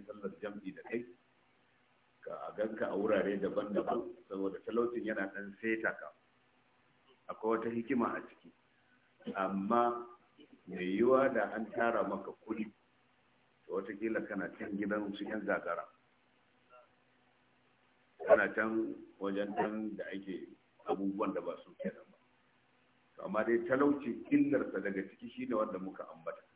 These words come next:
Ya saka ma ɗan adam shakku a cikin adalcin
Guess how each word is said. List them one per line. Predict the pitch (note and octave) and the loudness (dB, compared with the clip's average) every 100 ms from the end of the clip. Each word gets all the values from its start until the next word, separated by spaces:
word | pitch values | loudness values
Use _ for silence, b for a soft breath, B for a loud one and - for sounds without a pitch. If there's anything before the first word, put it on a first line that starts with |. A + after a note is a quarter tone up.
| - | -16
Ya | F#2 | -6
saka | - - A2+ | -6 -2 -2
ma | F#2+ F2+ | -2 -4
ɗan | A2 - | -6 -6
adam | A2 F#2 D#2+ | -8 -8 -10
shakku | - A2 - - A2+ F2+ | -8 -8 -8 -6 -4 -4
a | |
cikin | - _ F#2+ F2+ | -12 _ -16 -10
adalcin | - G#2 G2+ G#2+ G#2 G#2 | -2 0 0 -6 -8 -12